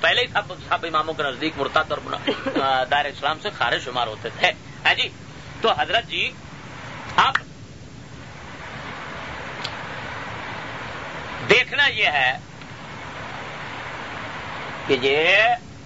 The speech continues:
نیچری فرقہ سب سے پہلے کہاں پیدا ہوا؟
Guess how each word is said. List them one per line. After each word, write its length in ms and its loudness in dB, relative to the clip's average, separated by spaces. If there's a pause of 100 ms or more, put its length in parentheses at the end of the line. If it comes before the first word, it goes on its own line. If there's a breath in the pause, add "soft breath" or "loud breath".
(580)
نیچری 600 4
فرقہ 420 0 (840)
سب 180 6
سے 100 2
پہلے 360 4
کہاں 200 0
پیدا 280 2
ہوا؟ 180 -2